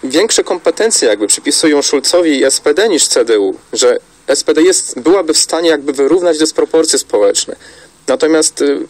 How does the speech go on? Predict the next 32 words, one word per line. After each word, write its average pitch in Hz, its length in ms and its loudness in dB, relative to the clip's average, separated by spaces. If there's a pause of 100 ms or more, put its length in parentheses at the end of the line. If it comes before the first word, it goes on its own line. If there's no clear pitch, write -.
wracamy 147 420 0
do 156 100 2
punktu 156 340 0
wyjścia. 170 380 2
Niemcy 139 300 -2
są 151 200 0 (320)
zasadniczo 151 640 0
zadowoleni 156 640 0
z - 60 -2
tego, 117 220 0
jak 110 180 -4
im 110 80 -4
się 107 160 -2
żyje. 101 260 0
To 131 120 -2
nie 160 160 0
jest 185 260 0
jakby 165 240 2
kluczowy 190 400 -2
punkt 180 240 -4
kampanii. 165 560 -2 (160)
Nie 135 100 -2
można 170 280 0
o 143 140 2
tym, 165 200 0 (120)
na 147 160 -4
tym - 160 -4
oprzeć 226 300 -2
kampanii 107 400 -4
wyborczej. 101 440 0 (760)
Idąc 135 360 -2
dalej, 143 360 2